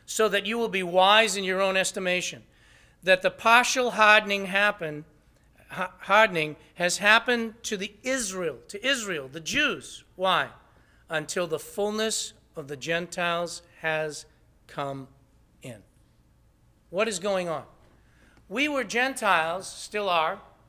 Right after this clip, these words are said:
in that sense, total alienation from the promises of God and the life of God. Israel was the chosen nation that was to be a witness to the world. They were to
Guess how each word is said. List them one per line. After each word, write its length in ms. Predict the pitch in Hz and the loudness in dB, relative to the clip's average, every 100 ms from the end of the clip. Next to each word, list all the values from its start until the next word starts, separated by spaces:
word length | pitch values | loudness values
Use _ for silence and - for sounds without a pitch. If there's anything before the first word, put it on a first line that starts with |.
| _ - | _ -14
in 120 | 170 | -6
that 200 | 175 170 | -4 -2
sense, 480 | - 180 170 185 - _ _ _ - | -4 -6 -6 -10 -18 _ _ _ -10
total 640 | 247 285 311 311 302 294 _ _ _ - | 2 2 2 -2 -8 -14 _ _ _ -4
alienation 880 | 240 254 262 240 233 233 - 233 220 | 0 0 -2 0 0 -2 -4 -8 -10
from 300 | - - 190 | -12 -8 -8
the 60 | 180 | -6
promises 560 | - 208 220 - 196 | -2 -2 -2 -8 -10
of 120 | 185 | -10
God 340 | 165 180 180 180 170 - _ - | -4 -2 0 -2 -8 -20 _ -12
and 100 | 165 | -6
the 60 | |
life 260 | 160 156 151 | -4 -4 -6
of 120 | 139 | -10
God. 220 | 143 131 - _ _ _ _ _ _ _ - | -8 -8 -12 _ _ _ _ _ _ _ 0
Israel 580 | 285 277 277 269 240 | 0 2 0 2 4
was 180 | 214 202 | 2 -2
the 80 | 202 | -4
chosen 500 | 202 262 269 240 240 | 0 2 2 -2 -2
nation 380 | 240 247 254 220 | -2 -2 -4 -6
that 120 | 214 | -6
was 160 | 208 202 | -8 -8
to 60 | |
be 120 | 196 202 | -6 -4
a 80 | |
witness 340 | 196 247 240 - | -4 -6 -10 -10
to 100 | 226 | -10
the 80 | 208 | -6
world. 520 | 202 220 180 - - _ _ _ _ - _ _ - | -2 -2 -2 -6 -16 _ _ _ _ -20 _ _ -2
They 220 | 175 285 | 0 2
were 140 | 285 | 0
to 360 | - 254 220 | -6 -8 -10